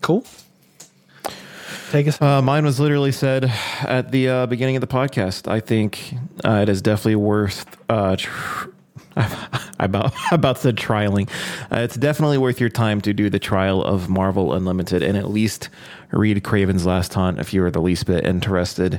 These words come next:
Speaker 2: in, um, Marvel itself. It changed my perspective on comics, and I can't wait to just continue my, um, delve into madness from here, thanks to Tawny. So definitely worth checking out. It was fantastic, and it's only six issues long.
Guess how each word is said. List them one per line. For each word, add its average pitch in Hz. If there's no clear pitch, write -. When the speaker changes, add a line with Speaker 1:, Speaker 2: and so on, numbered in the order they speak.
Speaker 2:
in, 92
um, 85
Marvel 90
itself. -
It 92
changed 98
my 92
perspective 95
on 95
comics, 95
and 90
I 87
can't 87
wait 92
to 85
just 92
continue 92
my, 85
um, 78
delve 90
into 87
madness 80
from 82
here, 87
thanks 78
to 73
Tawny. 76
So 80
definitely 107
worth 95
checking 87
out. 85
It 87
was 82
fantastic, 101
and 95
it's 90
only 95
six 95
issues 92
long. 87